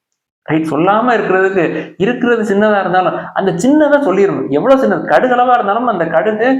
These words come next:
அவரை சென்று அடைந்து விடணும். ரைட்? அதைத்தாங்க ஜான் கிரே அவர்கள் சொல்றாரு. ரெண்டு பேரும் ஊக்கம் அளிக்கக்கூடிய விஷயம் அப்படின்றது ஆணுக்கு வேறு, பெண்ணுக்கு வேறு. அடுத்தது, அடுத்து என்ன சொல்றாரு அதே சாப்டர்ல, ஒரு ஆண் வந்து பெண்ணை நேசிக்கிறப்ப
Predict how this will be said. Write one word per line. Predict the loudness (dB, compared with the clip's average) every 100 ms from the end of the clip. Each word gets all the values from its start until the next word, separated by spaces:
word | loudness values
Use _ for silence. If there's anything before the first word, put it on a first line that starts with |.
| -4 _ _ _ -10
அவரை | -4 -2 0 0
சென்று | -2 -2 0 0
அடைந்து | 0 0 0
விடணும். | -2 -2 -8 -12 _ -6
ரைட்? | -6 -4
அதைத்தாங்க | -2 -2 -2 -2 -2
ஜான் | -2 -2 0
கிரே | 0
அவர்கள் | 0 -2 -2
சொல்றாரு. | -2 -2 -2 -2 -2 -4 -8 -12 -6
ரெண்டு | -2 0
பேரும் | 0 -2 -2
ஊக்கம் | -2 -2 -2
அளிக்கக்கூடிய | -2 -4 -2 -2 -2
விஷயம் | -2 -2 -2
அப்படின்றது | 0 0 0 0 0 0 -2 -10
ஆணுக்கு | -4 -2 0 0 0
வேறு, | 0 0 -2
பெண்ணுக்கு | -2 -2 -2 0
வேறு. | -2 -4 -10 _ -6
அடுத்தது, | -4 0 0 0
அடுத்து | -2 0
என்ன | 0 0
சொல்றாரு | -2 0 0
அதே | 0
சாப்டர்ல, | 0 -2 -2 -2 0 -2 -4 -12 _
ஒரு | -2 0
ஆண் | 0 -2
வந்து | -2 -2 -2
பெண்ணை | -2 -2 -2
நேசிக்கிறப்ப | -2 -2 -2 -4 -2